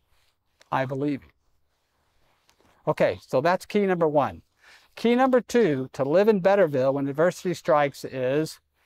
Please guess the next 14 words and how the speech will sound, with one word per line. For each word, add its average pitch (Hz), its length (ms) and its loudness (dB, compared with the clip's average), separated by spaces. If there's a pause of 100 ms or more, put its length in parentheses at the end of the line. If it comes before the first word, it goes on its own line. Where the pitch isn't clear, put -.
(600)
stop - 580 -2 (240)
complaining. 123 640 -8 (1900)
Okay? 220 300 0 (800)
Stop - 320 -2
complaining. 101 440 -6 (2750)
In 143 120 -4
Philippians 190 500 0
two 196 160 -2
fourteen, 151 760 -2 (180)
it 135 100 -6
says, 135 440 0
"Do 185 300 0
all 202 280 4
things 123 640 -6